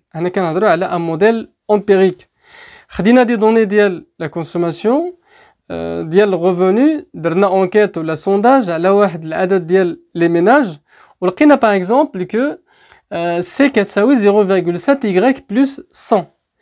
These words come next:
L'interprétation est simple. On va dire la relation est positive et croissante. On conclut que lorsque le revenu augmente de un, la consommation augmente de combien ? Zéro virgule sept.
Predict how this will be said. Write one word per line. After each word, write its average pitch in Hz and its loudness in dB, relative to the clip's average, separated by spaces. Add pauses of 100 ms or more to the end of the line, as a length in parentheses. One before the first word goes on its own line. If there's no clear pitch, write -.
(480)
L'interprétation 247 0
est 247 -2
simple. 196 -2 (580)
On 170 -4
va 214 2
dire 226 0 (160)
la 165 -4
relation 208 2 (100)
est 175 -2
positive 226 -2
et 254 0
croissante. 226 -2 (640)
On 190 2
conclut 233 0
que 302 0 (500)
lorsque 262 0
le 233 2
revenu 247 2
augmente 214 2
de 170 -8
un, 285 0 (840)
la 185 0
consommation 233 0
augmente 214 2
de 180 -2
combien ? 180 0 (240)
Zéro 208 0
virgule 180 -2 (140)
sept. - -2